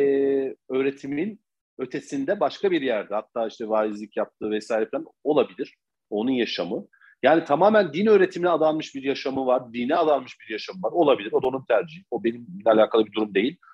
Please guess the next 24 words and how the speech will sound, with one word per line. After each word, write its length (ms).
Ama 180
eğ-, 300
milli 200
eğitimle 380
ne 60
alakası 480
var? 200
Yani 160
milli 180
eğitimde 380
bakan 300
yardımcısı 540
olması 400
için 280
eğitimin 640
hangi 360
kısmından 500
sorumlu 340
bu 80
arkadaş? 160
Ve 200
beş 220
ay 140
önce 400